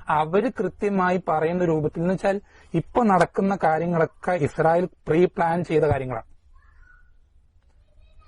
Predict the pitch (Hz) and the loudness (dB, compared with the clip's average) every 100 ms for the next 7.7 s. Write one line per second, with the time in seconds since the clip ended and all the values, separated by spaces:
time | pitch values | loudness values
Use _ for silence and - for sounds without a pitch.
0 | - 185 180 - 160 165 180 196 185 151 | 2 4 4 4 4 6 4 4 4 2
1 | 143 - 123 _ - - - - _ - | 0 -4 -8 _ -20 -18 -20 -20 _ -20
2 | - _ - _ - _ - - - - | -20 _ -20 _ -20 _ -20 -20 -20 -20
3 | - - - - - - - - - - | -20 -20 -20 -20 -20 -20 -20 -20 -20 -20
4 | - - - - - - - - - - | -20 -20 -20 -20 -20 -20 -18 -18 -18 -20
5 | - - - - - - - - - - | -20 -20 -18 -18 -16 -16 -12 -12 -4 4
6 | 214 202 196 196 190 175 139 165 180 170 | 6 8 8 8 6 4 4 6 6 6
7 | 165 160 - 160 151 143 143 | 6 4 6 6 8 6 2